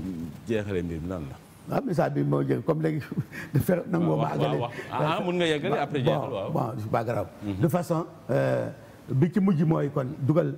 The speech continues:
Speaker 2: njàng mi ñu xoolaat ko, njàng mi yëpp. Bi ci topp mooy jàngal, dugal njàngum diine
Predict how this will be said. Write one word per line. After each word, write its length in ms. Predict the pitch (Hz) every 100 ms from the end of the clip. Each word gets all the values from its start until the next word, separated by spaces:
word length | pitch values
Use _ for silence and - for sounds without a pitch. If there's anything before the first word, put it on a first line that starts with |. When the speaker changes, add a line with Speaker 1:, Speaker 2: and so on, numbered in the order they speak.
| 160
Speaker 2:
njàng 260 | 156 151
mi 80 | 131
ñu 80 | 135
xoolaat 320 | 131 117 110
ko, 80 | -
njàng 160 | 123 107
mi 80 | 113
yëpp. 80 | - - - - -
Bi 100 | 139
ci 80 | 165
topp 220 | 208 -
mooy 220 | 156 156 147
jàngal, 260 | 175 170 156 160
dugal 260 | 151 175 170
njàngum 300 | 170 160 160
diine 260 | 135 165